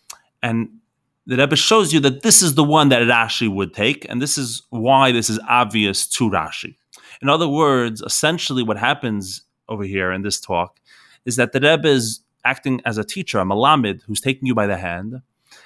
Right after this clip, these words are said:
and showing you the options of answers that Rashi would choose or are possibilities, and shows you that Rashi would reject A, B, and C, and he's gonna go with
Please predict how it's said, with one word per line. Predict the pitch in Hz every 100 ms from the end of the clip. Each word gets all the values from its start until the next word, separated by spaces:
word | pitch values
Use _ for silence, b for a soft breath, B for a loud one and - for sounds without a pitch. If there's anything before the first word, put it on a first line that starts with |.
| b
and | 120 113
showing | - 156 156
you | 139 131 120 110 - _
the | 107 107
options | - 131 - - 110 98 95
of | 92
answers | 123 135 127 - 104 90
that | 95 95
Rashi | 101 113 - 110 92 87 _ _ _ _ _
would | 104 107 113 107
choose | - - 95 107 - - -
or | 104 101 -
are | 104
possibilities, | - 127 98 117 107 101 107 143 -
and | 120 110 -
shows | - 202 180 165
you | 147
that | 127
Rashi | 131 139 147 143 120
would | 117
reject | 104 98 131 - - _ _ 143
A, | 123 110
B, | 110 120
and | 92 87
C, | - 170 185 _ b b b b -
and | 107
he's | 104
gonna | 107 101
go | 135 131
with | 117 110